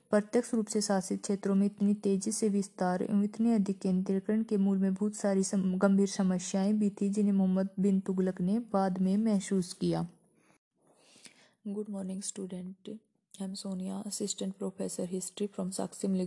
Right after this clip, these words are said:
Government College for Girls, मोगरा। स्टूडेंट, मेरा आज का टॉपिक है सिंधु घाटी की सभ्यता। सिंधु घाटी की सभ्यता विश्व की प्राचीन सभ्यताओं में से एक है। यह सिंधु और सरस्वती नदियों के किनारे फली फूली।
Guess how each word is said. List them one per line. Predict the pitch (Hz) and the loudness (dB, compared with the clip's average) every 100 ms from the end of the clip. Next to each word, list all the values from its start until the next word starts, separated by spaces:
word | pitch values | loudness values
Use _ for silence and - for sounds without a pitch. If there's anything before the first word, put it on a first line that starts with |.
| 175 | 0
Government | 185 202 196 190 | 0 0 -2 -2
College | 185 185 190 | -2 -4 -4
for | 180 185 | -4 -2
Girls, | 180 180 | -4 -2
मोगरा। | 185 185 185 | -4 -4 -6
स्टूडेंट, | - 196 185 196 214 | -4 -2 0 -2 -2
मेरा | 196 196 202 | -4 -2 -2
आज | 196 - | -4 -4
का | 190 | -4
टॉपिक | 180 185 175 185 180 | -4 -6 -6 -4 -2
है | 175 190 - 196 190 | -2 -4 -6 -4 -2
सिंधु | 208 208 202 | 0 0 0
घाटी | 185 175 185 | 0 -2 -4
की | - 190 | -4 -6
सभ्यता। | 214 - 185 180 170 175 170 - - - - - | -4 -2 0 0 -2 -2 -6 -8 -20 -20 -20 -4
सिंधु | 208 220 220 | 0 2 2
घाटी | 196 180 190 | 0 -2 -2
की | 196 | -4
सभ्यता | - 185 180 175 180 | -2 -4 -4 -4 -4
विश्व | 180 190 202 | -4 -2 -2
की | 196 190 175 185 - _ - | -2 -4 -4 -4 -8 _ -8
प्राचीन | 190 196 190 214 208 | -4 0 0 2 -2
सभ्यताओं | 214 190 190 185 180 | -2 -2 -2 -4 -2
में | 180 | -4
से | 175 196 | -2 -2
एक | 202 196 180 - | 0 -2 -2 -4
है। | 175 175 - - - | -6 -8 -14 -16 -4
यह | 190 185 185 | 0 2 2
सिंधु | - 220 214 | 0 0 0
और | - 185 | -2 -4
सरस्वती | - 185 - 196 196 226 226 - | -2 -4 -4 -6 -2 -4 -4 -4
नदियों | 185 190 190 208 | 0 2 2 2
के | - | 0
किनारे | 185 185 175 175 180 208 - _ - | -6 -4 -2 -2 -2 -6 -12 _ -4
फली | 202 190 | 0 2
फूली। | 180 180 170 175 | 0 -2 -2 -2